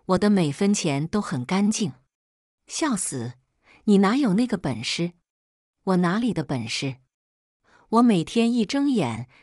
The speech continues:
就要去发货，下午有四节家教课，晚上要更新文章。我生病是因为饮食不规律，抵抗力低。我认认真真努力生活。你凭什么看不起我？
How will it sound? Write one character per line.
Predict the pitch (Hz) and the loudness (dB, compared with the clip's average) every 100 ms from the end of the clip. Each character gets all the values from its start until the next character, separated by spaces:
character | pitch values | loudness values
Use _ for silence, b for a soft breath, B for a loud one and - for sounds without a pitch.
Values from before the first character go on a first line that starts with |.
| _ | _
就 | - | 0
要 | 185 160 | 2 2
去 | - 156 | -2 -6
发 | - 170 | -4 -4
货， | 165 - 131 - B B B - | -4 -6 -8 -10 B B B -10
下 | - 247 | -4 -2
午 | 180 202 | 0 0
有 | 226 135 | 0 -2
四 | 135 - 226 | -4 -4 -4
节 | 156 151 | -2 -2
家 | - 196 | -2 -2
教 | 190 151 | -2 -4
课， | - - 143 - b b b b | -6 -8 -10 -14 b b b b
晚 | 180 160 139 | 0 0 2
上 | 175 151 165 | 0 -2 -2
要 | 190 | -4
更 | 147 214 214 | 0 0 0
新 | - 214 | 0 0
文 | 156 127 | 0 -2
章。 | 143 185 185 _ _ b b b | -2 -4 -6 _ _ b b b
我 | 180 | 0
生 | 170 208 208 | 0 0 0
病 | 226 190 147 | 0 0 -2
是 | - | -2
因 | 165 175 | 0 0
为 | 170 143 | 0 -2
饮 | 143 156 127 | -2 -2 -2
食 | 127 156 | -4 -4
不 | 165 196 | -2 -2
规 | - 220 | 2 2
律， | 220 214 139 | 2 2 0
抵 | 127 135 | -2 -8
抗 | 123 - 233 | -8 -6 -2
力 | 202 165 | -2 -4
低。 | 135 233 247 _ B B B B | 0 0 -2 _ B B B B
我 | 180 | 0
认 | 170 240 196 | 4 4 4
认 | 196 156 | 2 0
真 | 208 214 | 0 0
真 | 220 214 208 | 2 2 2
努 | 196 135 120 | 2 0 0
力 | 233 | 0
生 | 190 - 147 | 0 -2 -4
活。 | 135 - - - _ _ _ _ _ _ _ - | -6 -10 -12 -14 _ _ _ _ _ _ _ 0
你 | 214 | 0
凭 | - 214 269 | 2 2 2
什 | 226 | 2
么 | 226 | 0
看 | 240 - 302 | -2 -4 -2
不 | 233 | -2
起 | - 156 | -4 -4
我？ | 170 143 92 - | -4 -6 -10 -14